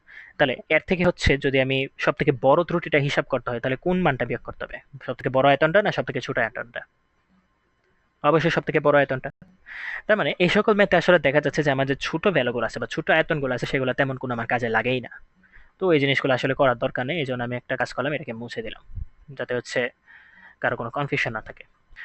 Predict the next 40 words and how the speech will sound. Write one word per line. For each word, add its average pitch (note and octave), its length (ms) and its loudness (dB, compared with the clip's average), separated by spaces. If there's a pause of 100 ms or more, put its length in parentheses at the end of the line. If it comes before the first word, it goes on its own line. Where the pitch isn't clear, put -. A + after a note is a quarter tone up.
(180)
তো - 120 -4
আমরা D#3+ 140 2
যখন G3 260 -2
ত্রুটি G#3 260 0
হিসাব F3 240 4
করি, D#3+ 120 4 (260)
আগেই C#3+ 240 4
বলছি, C#3 240 -2
কোনো C#3+ 220 -2
একটা C#3 160 0
যন্ত্রের C#3 360 0
যদি C3+ 220 -2
কর্মদক্ষতা C#3 600 2
বের C3 160 -2
করতে C3 180 -2
হয়, C3 160 0
তাহলে B2+ 160 -2
তার B2+ 240 0
দ্বারা C3 220 0 (680)
কৃত D3 240 -2 (140)
বা B2+ 100 4
কাজ C3+ 280 0
করা C3 240 0 (320)
বা B2+ 120 0 (240)
কাজ C3+ 200 2
করার C3 180 2
পর C3+ 160 -2
সর্বোচ্চ C#3+ 300 0 (100)
যে D3+ 100 4
ত্রুটি C#3 160 -6
হচ্ছে, C3+ 260 -4
সেটার C3 240 -2
সাপেক্ষে C#3 340 -2
তার C3+ 140 -2
কর্মদক্ষতা B2+ 480 -4
আমরা B2 180 -6
হিসাব C#3+ 240 -2
করি। - 120 -14 (760)
তাহলে D3+ 220 0
সবথেকে F3 240 2